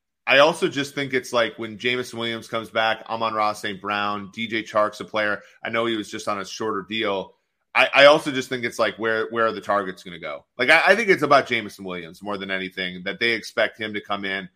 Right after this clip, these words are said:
and, and get a lion's share of the stuff on the outside. Uh, Amon-Ra Saint Brown kind of in, in between the hash marks, and, you know, Hawkinson, if they can get a third for him,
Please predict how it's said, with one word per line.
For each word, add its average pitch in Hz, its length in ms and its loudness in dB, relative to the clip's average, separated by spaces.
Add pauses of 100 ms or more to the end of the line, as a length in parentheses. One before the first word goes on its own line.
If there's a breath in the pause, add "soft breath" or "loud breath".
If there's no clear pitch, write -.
(240)
and, 110 220 0
and 107 260 -6
get 123 120 2
a 113 60 4
lion's 107 380 -2
share 107 240 -2
of 101 80 -4
the 95 80 -12
stuff 107 260 0
on 98 60 -6
the 98 120 -2
outside. 101 560 0 (340)
Uh, 98 500 4 (160)
Amon-Ra 113 460 2
Saint 104 260 -4
Brown 101 520 -2
kind 107 140 -2
of 98 80 -4
in, 107 220 -8
in 113 120 -10
between 107 280 -10
the 98 80 -4
hash 95 320 -4
marks, 95 400 -4
and, 95 320 -6 (300)
you 110 100 -2
know, 104 60 0
Hawkinson, 110 720 2
if 107 120 -10
they 113 140 0
can 95 160 -12
get 135 140 4
a 120 60 2
third 120 360 0
for 98 140 -6
him, 95 340 -4